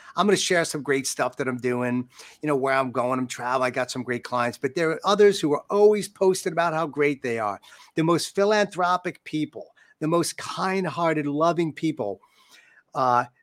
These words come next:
m-, y-, you know, s-, successful people, uh, m-, most of them aren't sharing all of their great things that they're doing or sharing their story. There's one guy I was reading, a former military guy. I read his post the other day, really nice guy, but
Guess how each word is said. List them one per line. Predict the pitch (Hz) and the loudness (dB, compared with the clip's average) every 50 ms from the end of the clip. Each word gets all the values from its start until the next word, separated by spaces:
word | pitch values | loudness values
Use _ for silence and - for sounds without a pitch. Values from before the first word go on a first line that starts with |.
| _ 240 | _ -6
m-, | 190 180 196 - 226 208 - _ - - - | -4 -4 -4 -6 -10 -14 -16 _ -20 -12 -10
y-, | 269 - - 240 349 285 185 - _ _ _ _ _ | -10 -10 -10 -14 -18 -20 -20 -20 _ _ _ _ _
you | - 196 | -2 2
know, | 180 175 - | 2 2 0
s-, | - - - - - 226 254 - | 0 -2 -4 -4 -4 -6 -6 -6
successful | - - - 175 - - - 214 196 202 - 196 170 | -4 -4 -4 -4 -2 2 4 4 4 4 2 -2 -2
people, | 139 - 151 147 - - 131 120 117 - - _ _ _ _ _ _ _ _ _ _ _ - | -2 0 -2 -2 0 0 0 -2 -2 -4 -8 _ _ _ _ _ _ _ _ _ _ _ -14
uh, | - - - _ _ _ _ _ _ _ _ _ _ _ _ _ _ _ _ _ - | -14 -14 -16 _ _ _ _ _ _ _ _ _ _ _ _ _ _ _ _ _ -14
m-, | 160 180 - _ - | -14 -14 -14 _ -4
most | 165 170 196 220 214 - - - | 2 6 8 8 8 6 4 2
of | 180 | 2
them | 156 170 160 151 147 - - | 4 4 4 2 2 0 2
aren't | 156 165 175 175 175 175 160 147 - - - _ _ _ _ | 4 6 6 6 4 2 2 0 -4 -10 -20 _ _ _ _
sharing | - - - - - 180 170 175 175 170 165 156 | -2 0 2 2 2 4 4 4 4 4 4 2
all | 156 156 151 147 151 147 | 0 0 2 4 4 4
of | 143 135 | 2 2
their | 143 135 | 0 -2
great | 131 135 131 127 127 135 123 127 | -2 -2 -2 -2 -2 -2 -2 -4
things | - 123 120 110 110 | -4 -4 -4 -4 -6
that | 117 101 | -6 -6
they're | 107 113 | -6 -6
doing | 104 110 113 113 110 | -6 -4 -4 -4 -4
or | 110 107 | -4 -4
sharing | - - - - 151 160 175 170 160 147 | -4 -2 -2 0 2 2 2 2 2 0
their | 147 131 | 0 0
story. | - - 139 123 | -2 -2 -4 -4
There's | 113 120 127 123 - | -4 -4 -8 -8 -6
one | 170 185 185 | -6 -6 -2
guy | 156 170 160 156 | 0 0 2 2
I | 151 | 2
was | 143 131 110 | 0 -2 -2
reading, | 123 135 135 127 127 127 | -4 -4 -4 -2 -2 -4
a | 120 - _ _ | -4 -8 _ _
former | - 139 131 131 | -6 -4 -2 -2
military | 127 127 127 123 117 - 127 117 110 | -2 -2 -2 -4 -6 -6 -8 -8 -6
guy. | 117 120 117 110 113 - - - - - - | -4 -4 -4 -4 -6 -10 -16 -20 -20 -16 -6
I | - 156 | -4 0
read | 156 202 208 214 | 4 6 6 6
his | 196 202 | 6 4
post | - 208 202 208 202 - | 2 0 0 0 0 0
the | 170 | -2
other | 147 131 131 | 0 0 0
day, | 123 127 127 127 131 | 0 0 0 0 -2
really | 139 160 202 226 233 | 0 0 2 2 2
nice | 214 202 196 180 - | 2 2 0 0 -2
guy, | - 220 233 240 233 | -2 0 0 2 0
but | 196 139 143 - | 2 2 0 0